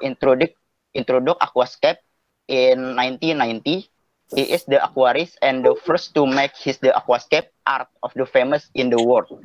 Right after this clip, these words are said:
His the work have the inspiration all aquarium lover in the world. His the making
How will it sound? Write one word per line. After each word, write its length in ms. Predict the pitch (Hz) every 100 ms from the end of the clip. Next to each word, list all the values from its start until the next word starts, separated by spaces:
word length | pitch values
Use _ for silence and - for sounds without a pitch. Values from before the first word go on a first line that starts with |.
| 196 - - _ -
His 200 | 170 170
the 200 | 170 139
work 320 | 131 160 -
have 160 | 165 -
the 160 | 139
inspiration 640 | - - 135 123 120 156 156
all 180 | 135 143
aquarium 480 | 139 - 123 127 127
lover 400 | 117 110 139 143 -
in 160 | 131
the 80 | 117
world. 320 | 110 127 170 _ _ _ _ _ -
His 140 | 143 -
the 600 | 131 131 131 131 131 127
making 600 | 127 127 - 180 196